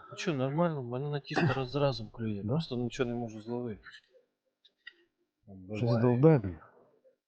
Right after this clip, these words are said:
Speaker 1: Може, мелоч.
Speaker 2: Може, розловимо зараз на те тісто?
Speaker 1: Що ти кажеш, Сережа?
Speaker 2: Може, розловимо на тісто?
Speaker 1: Та я думаю, воно ще добре не набухло, ну воно вже таке, бачиш, нормально.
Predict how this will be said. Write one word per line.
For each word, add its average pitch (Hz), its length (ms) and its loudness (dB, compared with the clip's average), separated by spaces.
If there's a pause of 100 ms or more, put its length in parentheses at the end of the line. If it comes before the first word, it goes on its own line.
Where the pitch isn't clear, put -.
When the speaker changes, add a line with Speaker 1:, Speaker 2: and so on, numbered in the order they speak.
(240)
Speaker 1:
Може, 147 220 -2
мелоч. 110 400 -8 (1800)
Speaker 2:
Може, 117 240 -2
розловимо 131 460 -2
зараз 101 260 0
на 98 80 -4
те 95 120 -4
тісто? - 380 -10 (960)
Speaker 1:
Що - 180 -18
ти - 100 -8
кажеш, 139 320 0
Сережа? 110 380 0
Speaker 2:
Може, 117 280 2
розловимо 139 440 2
на 113 100 4
тісто? - 400 -6 (2000)
Speaker 1:
Та 160 60 -2
я 180 100 2
думаю, 165 340 -2
воно 147 180 -4
ще - 160 -10
добре 127 360 -2
не 127 100 -4
набухло, 123 540 -10
ну 135 160 -6
воно 147 200 -6
вже 135 140 -10
таке, - 220 -10
бачиш, 123 300 -8
нормально. 117 400 -8